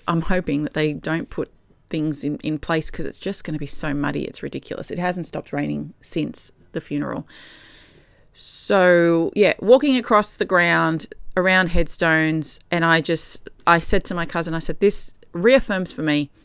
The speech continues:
one hundred and fifty-seven percent that I do not want to be buried, and that if anyone buries me, I will, I will haunt them and I will kill them." Uh, and I came home and told my family the same thing again. I said, "Just so you know that I'm still a hundred percent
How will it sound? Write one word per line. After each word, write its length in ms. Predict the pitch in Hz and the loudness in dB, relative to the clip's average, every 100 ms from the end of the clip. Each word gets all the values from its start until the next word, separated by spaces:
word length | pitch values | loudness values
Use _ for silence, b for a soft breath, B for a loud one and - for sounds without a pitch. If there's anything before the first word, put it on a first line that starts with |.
| - - | -18 -6
one 140 | 160 | -2
hundred 340 | 247 247 233 | 2 2 2
and 100 | 185 | -2
fifty-seven 760 | - 269 - 202 - 208 196 190 | -4 -4 -4 -4 -4 -4 -4 -8
percent 480 | - - 151 - - B B B - | -6 -4 -4 -6 -20 B B B -6
that 100 | 175 | -2
I 40 | |
do 140 | 170 185 | -2 -2
not 120 | 170 | -4
want 100 | 151 | -4
to 60 | |
be 80 | 151 | -8
buried, 340 | - - 143 143 | -4 -2 -2 -4
and 140 | 143 | -8
that 100 | 143 | -8
if 100 | - | -8
anyone 320 | 190 180 156 | -6 -4 -4
buries 320 | 151 143 143 | -4 -4 -6
me, 100 | 147 | -4
I 100 | 139 | -6
will, 220 | 143 135 139 - - | -4 -8 -10 -18 -10
I 100 | 151 | -6
will 140 | 147 | -6
haunt 300 | - 175 - | -6 -10 -8
them 120 | 165 | -6
and 120 | 151 139 | -6 -6
I 60 | |
will 100 | 160 | -10
kill 280 | - - 143 | -10 -10 -10
them." 220 | 147 147 - B B B B - | -8 -12 -14 B B B B -2
Uh, 460 | 151 147 143 135 - | 2 2 2 -2 -4
and 100 | - | -4
I 200 | 151 143 - - | -2 -2 -6 -6
came 220 | 185 175 | -4 -2
home 220 | 165 160 | -2 -2
and 80 | 147 | -4
told 200 | - 151 | -4 -4
my 80 | 143 | -4
family 400 | - 151 156 147 | -4 -4 -2 -4
the 60 | |
same 280 | 139 170 160 | -2 0 -2
thing 160 | 170 160 | -4 -6
again. 240 | 147 147 | -4 -4
I 40 | |
said, 260 | 143 156 143 | -4 -8 -6
"Just 180 | 196 - | -6 -2
so 100 | 247 | 0
you 160 | 233 | 0
know 400 | 202 196 156 175 208 B B B | 0 0 0 -2 -6 B B B
that 120 | - 160 | -8 -2
I'm 220 | 175 165 | -2 -2
still 400 | - - 233 240 | -4 0 2 2
a 40 | |
hundred 300 | 196 226 233 | 2 0 0
percent 440 | 247 - 226 214 | -2 -4 -4 -6